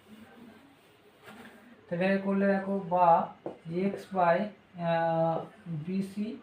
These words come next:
আহ, প্লাস সিডি কত হচ্ছে? এই সিডি তে চব্বিশ আছে, সমান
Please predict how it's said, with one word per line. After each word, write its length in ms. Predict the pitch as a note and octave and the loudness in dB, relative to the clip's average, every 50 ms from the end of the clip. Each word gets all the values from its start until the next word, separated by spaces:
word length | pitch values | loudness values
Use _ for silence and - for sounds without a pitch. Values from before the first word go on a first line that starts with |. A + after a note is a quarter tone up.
| - - - - - - - - _ _ D3+ D3+ | -18 -20 -20 -20 -20 -20 -20 -20 _ _ 2 4
আহ, 340 | D3+ D3 D3 D3+ D3+ D3+ D#3 D3+ - - - - | 6 6 6 6 4 2 0 -4 -8 -12 -10 0
প্লাস 300 | F#3+ F#3 F3+ F#3 G#3 - - - - - - | 4 6 6 6 6 2 -2 -10 -18 -20 -10
সিডি 340 | - F#3 F#3 F#3 F3 G3+ G#3 G3+ | -6 -6 -4 -4 -2 -4 0 2
কত 140 | G3 F#3+ - G3 G3 | 0 0 2 0 -2
হচ্ছে? 200 | G3 G3 - G#3+ G#3 G3 F#3+ | -2 -2 -4 -4 -4 -2 -2
এই 60 | F3+ - | -4 -6
সিডি 220 | - F3+ F3 F3 F#3+ F3 | -6 -8 -8 -8 -8 -6
তে 80 | - G3 - - | -4 -6 -4 -4
চব্বিশ 340 | F#3 F3+ F3+ F3 G3 G3 F#3+ G3 F#3 | -4 -6 -4 -4 -4 -4 -2 -2 -4
আছে, 160 | F3+ - G3+ B3 C#4+ - - - _ _ _ _ _ - - | -4 -4 -8 -10 -10 -12 -16 -20 _ _ _ _ _ -10 -6
সমান 260 | F3 F3 F3+ F#3 | -2 0 0 0